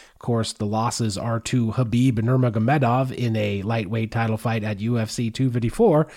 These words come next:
and Charles Oliveira, uh, in what was essentially supposed to be a lightweight title fight before Oliveira missed weight and only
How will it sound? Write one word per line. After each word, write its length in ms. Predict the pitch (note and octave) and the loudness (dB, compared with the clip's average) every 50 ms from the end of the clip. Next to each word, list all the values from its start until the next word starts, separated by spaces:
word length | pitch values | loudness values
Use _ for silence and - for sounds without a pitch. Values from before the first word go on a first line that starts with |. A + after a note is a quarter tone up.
| - - - - | -20 -20 -14 -4
and 200 | - F3 F#3+ F3 | 2 4 4 4
Charles 360 | - - C3+ C3 C3+ C3+ B2+ A#2+ | 6 4 4 6 6 6 6 6
Oliveira, 680 | C3+ C3+ C3 C3+ B2 E3 G#3 G3+ D#3 A2+ F#2+ F#2 - - - - - - _ _ | 6 6 6 6 6 6 6 6 6 4 2 0 -4 -8 -14 -20 -20 -20 _ _
uh, 440 | - - A#2 A2+ G#2+ G#2 G2+ F#2+ - - | -4 0 0 2 2 2 0 -2 -4 -2
in 320 | - C#3+ C3+ B2+ B2 A#2 | 0 0 2 2 2 2
what 200 | A#2 B2+ A#2+ A2 | 2 0 0 0
was 300 | B2+ B2 A#2 G#2+ A2 - | 0 0 0 0 -2 -6
essentially 520 | - - - - D3 C#3 C3 - A#2+ A#2+ A2 | -8 -6 -2 2 2 2 2 2 0 0 0
supposed 480 | - - A2+ - - E3 F3 D#3 - | 0 -2 -2 0 4 4 4 4 2
to 60 | - A2+ | 0 0
be 320 | F#2+ A2 G#2+ G#2+ G2 A2 | 0 2 0 2 0 0
a 20 | |
lightweight 460 | A2 A2+ A#2 A#2 F#2+ G#2+ A2+ A2 G#2+ G#2+ | 0 2 0 0 0 0 -2 -2 0 0
title 260 | A#2+ A2+ A2 G#2+ G#2 | 0 0 0 0 -2
fight 260 | - A#2+ B2 E3+ - | -2 -2 -2 -2 -2
before 480 | - A#2 - B2+ A#2 A2 A2 G#2+ G#2+ - | -4 -6 -2 0 0 0 0 0 -2 -2
Oliveira 480 | A#2+ A#2+ A2+ A2+ G#2+ A2+ A#2 A2+ A2 | 0 0 0 2 2 2 2 2 2
missed 280 | G#2+ A2+ A#2 - - A2+ | 2 2 0 0 -2 -2
weight 260 | A2+ C3+ F3 - - | 0 0 0 -2 -2
and 160 | - A#2 A2 | -4 -2 0
only 440 | G#2 G#2+ A2 A2 A2 A2 G#2 - - | 0 0 0 0 0 0 -2 -4 -6